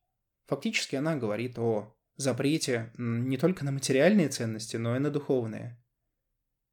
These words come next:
О чём этот запрет говорит? Нельзя уходить ни в одну из крайностей. Как, например, знаете, бывает такая история, что вот есть там приземлённые материальные люди,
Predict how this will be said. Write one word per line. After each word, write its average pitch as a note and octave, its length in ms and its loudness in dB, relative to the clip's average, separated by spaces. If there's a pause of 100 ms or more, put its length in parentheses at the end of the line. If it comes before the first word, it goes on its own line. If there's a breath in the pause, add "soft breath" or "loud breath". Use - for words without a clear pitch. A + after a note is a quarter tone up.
(120)
О C3 100 -2
чём C3 320 4
этот A#2 220 -10
запрет B2+ 340 -2
говорит? B2 460 -6 (1120)
Нельзя D3 640 2
уходить C3 640 -6 (180)
ни D3 120 2
в B2+ 60 4
одну C3+ 200 2
из C#3 100 0
крайностей. A#2 760 -4 (320)
Как, - 180 -2
например, A#2+ 360 -2
знаете, F#3 340 -2
бывает A#2 340 0
такая A2+ 360 -2
история, F3+ 400 2
что A2+ 300 -4
вот A#2 240 -4 (320 soft breath)
есть A#2+ 300 -2
там G#2 120 -8
приземлённые A#2 540 -2
материальные F#3+ 600 2
люди, F3+ 340 2